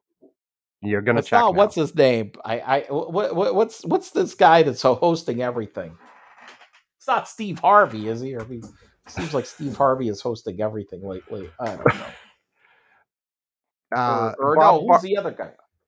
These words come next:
Speaker 1: Bob Barker stopped hosting The Price and Right, it, The Price is
Speaker 2: The
Speaker 1: Right.
Speaker 2: what?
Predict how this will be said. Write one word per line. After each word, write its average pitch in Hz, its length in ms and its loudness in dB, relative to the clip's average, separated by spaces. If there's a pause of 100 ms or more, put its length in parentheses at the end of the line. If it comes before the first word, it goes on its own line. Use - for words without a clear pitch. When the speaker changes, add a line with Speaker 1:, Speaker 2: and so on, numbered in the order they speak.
(100)
Speaker 1:
Bob 160 340 4
Barker 180 440 4
stopped - 580 0
hosting 139 500 -2
The 110 60 -6
Price 120 380 -2
and 110 120 -4
Right, 110 220 -2 (340)
it, 120 140 -4 (100)
The 107 60 -8
Price - 640 -2
is 120 220 -2
Speaker 2:
The 104 60 -16
Speaker 1:
Right. 123 300 2
Speaker 2:
what? 247 340 4